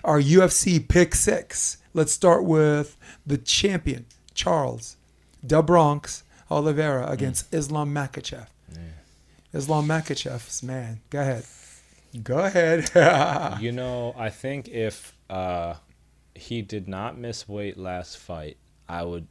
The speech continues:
Speaker 2: think that Charles Oliveira might get snuck, snuck up on this one, 'cause Islam is a scary dude.
Speaker 1: He's got that scary Sambo strength. Although all
Speaker 2: He's
Speaker 1: those, all those
Speaker 2: scary,
Speaker 1: Dagestan
Speaker 2: dude.
Speaker 1: fighters got it, right?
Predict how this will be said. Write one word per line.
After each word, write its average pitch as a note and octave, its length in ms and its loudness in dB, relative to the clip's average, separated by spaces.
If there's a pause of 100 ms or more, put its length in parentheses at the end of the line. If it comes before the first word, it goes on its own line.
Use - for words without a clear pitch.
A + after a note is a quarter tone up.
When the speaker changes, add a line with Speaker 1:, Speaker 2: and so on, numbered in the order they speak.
Speaker 2:
think F2 260 -12
that E2+ 160 -12
Charles F2+ 480 -8
Oliveira E2 720 -12 (540)
might F2 360 -10 (120)
get F2 300 -10
snuck, F2+ 560 -10
snuck F#2 380 -12
up F2 160 -14
on D#2+ 180 -14
this D#2 160 -16
one, D#2 240 -18 (160)
'cause E2 280 -14
Islam B2 420 -12
is F#2+ 340 -10
a F2+ 120 -16
scary D2+ 520 -12
dude. C#2+ 420 -16 (220)
Speaker 1:
He's D#3 200 0
got D#3 260 0
that C#3+ 160 -2
scary D#3 320 4
Sambo E3+ 380 0
strength. A#2 480 -6
Although D#3+ 200 6
all F#3+ 80 10
Speaker 2:
He's E3+ 240 4
Speaker 1:
those, - 140 -2
all F3+ 80 10
those F#3+ 140 8
Speaker 2:
scary, D3 240 4
Speaker 1:
Dagestan C3+ 340 -2
Speaker 2:
dude. - 80 -6
Speaker 1:
fighters A#2+ 300 -4
got A#2 240 -6
it, C3+ 80 -8
right? D3 280 -4